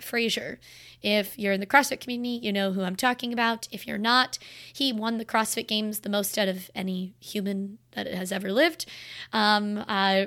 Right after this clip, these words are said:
from the little that I know and have read, he seems like an awesome guy. He now does a lot of, uh, coaching work. And one of the things that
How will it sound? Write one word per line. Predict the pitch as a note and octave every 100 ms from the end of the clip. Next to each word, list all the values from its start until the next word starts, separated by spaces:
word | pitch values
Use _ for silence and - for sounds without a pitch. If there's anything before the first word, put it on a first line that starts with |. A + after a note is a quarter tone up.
| -
from | G#3 G#3 G3
the | F#3+
little | G#3 A3+ G#3+
that | G#3
I | G#3 G3
know | F#3 F#3 G3+
and | G3
have | F#3 F3+
read, | G#3 B3+ B3+
he | G#3
seems | - G#3 G#3
like | G#3
an | G#3
awesome | G3+ - G3
guy. | G3 A3 C#4 F4+ F4+ _ - - - - - -
He | - D#4+ D#4+
now | C4+
does | C4 B3 B3 -
a |
lot | A3 G#3 A3 - -
of, | G3+ G3+ G3 -
uh, | G#3 F#3+ F#3+ F#3+ F#3+ - _ _
coaching | - D#4 - D3+ - _ -
work. | D3+ - - _ _ - - - -
And | - A3+ A#3+
one | A#3+ A3 D4+
of | E4+
the |
things | C4+ A#3 A#3 A3 -
that | G#3+ G#3+